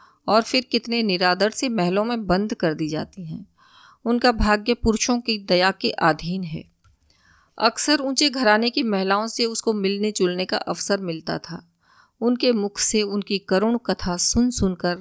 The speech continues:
वह वैवाहिक पराधीनता से और भी घृणा करने लगती थी और यजदानी उसकी स्वाधीनता में बिल्कुल बाधा ना देता था। लड़की स्वाधीन है,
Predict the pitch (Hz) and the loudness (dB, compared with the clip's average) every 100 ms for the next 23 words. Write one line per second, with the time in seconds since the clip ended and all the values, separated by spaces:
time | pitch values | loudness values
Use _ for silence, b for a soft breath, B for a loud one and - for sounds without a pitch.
0 | - 185 208 220 196 180 185 226 - - | -10 -4 -2 -2 -2 0 0 -2 -4 -2
1 | 202 196 - 185 180 185 - 214 - 196 | 0 0 -4 -8 -4 -2 -2 -4 -4 2
2 | 202 202 - 226 233 233 175 175 170 165 | 2 0 -4 -4 -2 0 0 -2 -4 -4
3 | 196 202 175 - 170 - - _ b b | -4 -6 -8 -12 -14 -14 -18 _ b b
4 | b b b b - 214 220 247 - - | b b b b -2 0 0 -4 -4 0
5 | 202 214 240 226 - 196 - 190 180 220 | 0 2 0 -2 -2 -2 2 2 2 -2
6 | 208 214 214 214 202 196 214 - 220 208 | -2 -2 -2 -4 0 0 0 -2 -2 2
7 | 185 175 202 226 175 156 151 160 - 170 | 0 0 -2 -4 -4 -6 -6 -10 -10 -16
8 | - _ b b b b _ 220 233 233 | -18 _ b b b b _ 0 0 2
9 | 254 - 214 196 208 214 220 220 | 2 4 4 2 0 -2 -2 -4